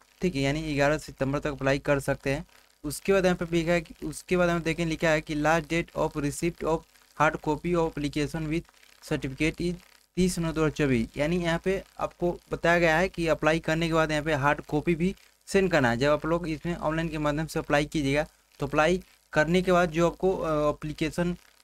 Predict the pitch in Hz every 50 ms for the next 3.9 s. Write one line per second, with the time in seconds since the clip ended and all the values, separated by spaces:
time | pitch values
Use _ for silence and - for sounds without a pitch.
0 | _ - 151 151 - 185 175 175 175 175 185 185 180 170 175 190 202 - _ _
1 | - 226 214 170 139 117 - - _ _ _ - 156 160 139 - - - 196 196
2 | 190 185 175 175 175 - 196 196 190 160 151 - - - 170 185 190 185 185 180
3 | 175 170 175 170 175 190 175 - - 160 160 160 151 147 - - 165 156